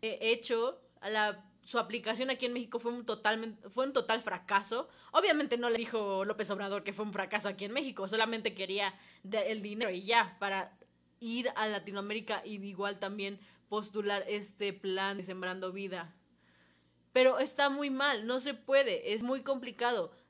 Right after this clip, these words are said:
Lo que falta mucho en el mundo, lamentable, son dos cosas. Lo que falta mucho en el mundo son dos cosas que necesitamos un buen. Necesitamos oxígeno que producen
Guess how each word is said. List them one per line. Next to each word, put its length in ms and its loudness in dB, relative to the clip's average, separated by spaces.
Lo 220 4
que 160 6
falta 400 4
mucho 340 2
en 120 0
el 80 0
mundo, 300 0
lamentable, 600 0
son 220 -2
dos 180 -2
cosas. 360 -4
Lo 140 4
que 100 0
falta 220 4
mucho 140 2
en 60 0
el 60 -2
mundo 220 -2
son 320 -4
dos 300 2
cosas 320 0
que 320 -4
necesitamos 840 -2
un 120 -8
buen. 260 -2
Necesitamos 600 2
oxígeno 680 2
que 120 0
producen 560 2